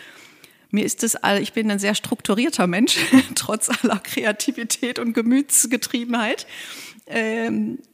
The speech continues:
ich fände das unglaublich toll, wenn wir da mehr Struktur und Ruhe reinkriegen könnten. Und daran würde ich arbeiten und weniger an einzelnen, ähm, ja, jetzt an einem konkreten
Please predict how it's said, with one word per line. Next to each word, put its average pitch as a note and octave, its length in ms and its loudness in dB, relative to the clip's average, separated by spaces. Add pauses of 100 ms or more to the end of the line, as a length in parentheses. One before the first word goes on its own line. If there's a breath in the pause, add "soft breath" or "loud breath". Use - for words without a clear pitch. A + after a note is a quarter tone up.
(180)
ich - 260 -6
fände C4 540 4
das A3+ 220 -2
unglaublich A#3 960 4
toll, A#3 360 2
wenn A3 180 0
wir G3 100 0
da G3 280 0
mehr G#3+ 540 0
Struktur G#3+ 880 0
und G3+ 280 0
Ruhe A3 300 2
reinkriegen - 600 -6
könnten. - 460 -8 (1400 loud breath)
Und F3 140 -2
daran G#3+ 260 4
würde F#3+ 160 0
ich - 100 -6
arbeiten - 520 -4
und F#3+ 300 -6
weniger A3+ 460 0
an G3 140 -4
einzelnen, F#3+ 920 -2 (840)
ähm, D#3+ 520 -2
ja, E3 240 -4
jetzt E3 200 -6
an - 140 -4
einem F3+ 440 2
konkreten E3+ 1120 -4